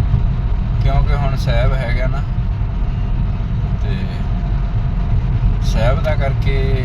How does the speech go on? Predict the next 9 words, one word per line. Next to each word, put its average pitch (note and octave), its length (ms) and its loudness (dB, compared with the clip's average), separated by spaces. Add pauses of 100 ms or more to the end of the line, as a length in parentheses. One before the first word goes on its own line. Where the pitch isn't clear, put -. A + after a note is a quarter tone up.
(300)
ਫਿਰ - 160 -2 (3750)
ਬਈ - 300 0 (1300)
ਇਹ F3+ 120 2
ਥੋੜ੍ਹਾ F#3+ 280 2
ਜਿਹਾ C#3+ 100 0
ਡਰਦਾ A2+ 380 0
ਢੋਲ - 220 -2
ਢਮੱਕੇ A2 400 -2
ਤੋਂ। - 220 0